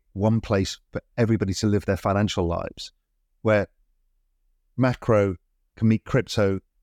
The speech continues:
can meet technology on a kind of open discussion forum where people can really dig in and learn."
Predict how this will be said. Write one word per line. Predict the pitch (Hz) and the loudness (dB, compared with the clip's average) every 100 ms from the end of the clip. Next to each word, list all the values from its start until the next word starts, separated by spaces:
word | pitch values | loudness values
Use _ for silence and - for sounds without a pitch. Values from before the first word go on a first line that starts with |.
| _ _ - | _ _ -8
can | 110 107 | 0 2
meet | 110 - | 2 -2
technology | - 95 123 120 104 104 95 90 _ _ _ _ _ _ - | -4 0 2 2 0 0 -2 -4 _ _ _ _ _ _ -4
on | 110 | 0
a | 104 | 0
kind | - 110 | 0 -2
of | - | 0
open | 127 117 107 | 0 0 0
discussion | 98 - 120 - 101 90 - - | 0 -2 -4 -2 -2 -4 -4 0
forum | 175 131 95 92 | 2 2 2 0
where | 95 90 _ _ _ _ _ | -2 -2 _ _ _ _ _
people | - 131 120 | -4 -2 0
can | 117 104 | 2 2
really | 123 123 113 101 - - | 4 4 2 0 -4 -2
dig | 117 | 0
in | 104 101 98 | 2 2 2
and | 95 | 2
learn." | 98 85 85 | 2 0 -6